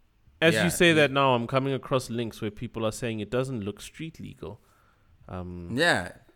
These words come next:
Speaker 1: so it'd be great to see what they, what they say about that. Huh.
Speaker 2: You know. <laughs> So
Speaker 1: Oh,
Speaker 2: it's,
Speaker 1: Elon.
Speaker 2: it's one of the things. i-, If, if people end up buying it, it might end up just being,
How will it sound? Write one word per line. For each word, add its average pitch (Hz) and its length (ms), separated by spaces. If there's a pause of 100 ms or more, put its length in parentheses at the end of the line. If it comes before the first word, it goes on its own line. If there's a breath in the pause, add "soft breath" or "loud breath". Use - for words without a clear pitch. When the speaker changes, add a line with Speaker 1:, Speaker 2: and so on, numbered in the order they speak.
(120)
Speaker 1:
so 123 140
it'd 110 120
be 117 80
great 123 300
to 104 100
see - 180
what 98 220
they, 92 200
what 92 160
they 95 120
say 123 240
about 90 300
that. 82 260 (920 soft breath)
Huh. - 340
Speaker 2:
You 98 40
know. 95 280 (680)
<laughs> 120 460 (480 soft breath)
So 117 280
Speaker 1:
Oh, 107 500
Speaker 2:
it's, 113 140
Speaker 1:
Elon. 101 220
Speaker 2:
it's 107 120
one 127 140
of 127 120
the 117 100
things. 110 320
i-, - 20
If, 107 400
if 131 140
people 143 280
end 131 160
up 113 160
buying 123 300
it, 110 160
it 107 80
might 120 240
end 117 180
up 107 140
just 101 320
being, 104 500